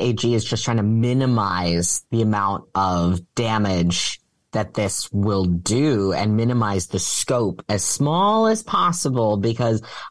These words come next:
I think it's like, you can tell that everybody knows,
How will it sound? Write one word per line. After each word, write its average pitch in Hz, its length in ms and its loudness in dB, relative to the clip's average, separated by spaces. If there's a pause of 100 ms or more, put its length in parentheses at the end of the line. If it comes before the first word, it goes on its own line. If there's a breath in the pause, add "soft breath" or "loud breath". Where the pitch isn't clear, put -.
(120)
I 151 120 0
think 170 220 2
it's 165 160 0
like, 139 320 0
you 185 180 2
can 214 140 2
tell 247 200 2
that - 240 0
everybody 180 1160 4
knows, 127 580 2